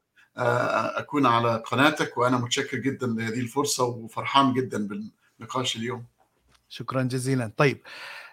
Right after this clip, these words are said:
Speaker 2: ال-، حلقة اليوم راح تكون عن الليبرالية. ال-،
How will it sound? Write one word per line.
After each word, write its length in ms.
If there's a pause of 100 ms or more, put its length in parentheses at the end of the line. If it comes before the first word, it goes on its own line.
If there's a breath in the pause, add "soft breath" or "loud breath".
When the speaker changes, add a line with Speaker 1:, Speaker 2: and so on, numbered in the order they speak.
(120)
Speaker 2:
ال-، 540
حلقة 380
اليوم 300
راح 140
تكون 280
عن 160
الليبرالية. 680 (800 soft breath)
ال-، 800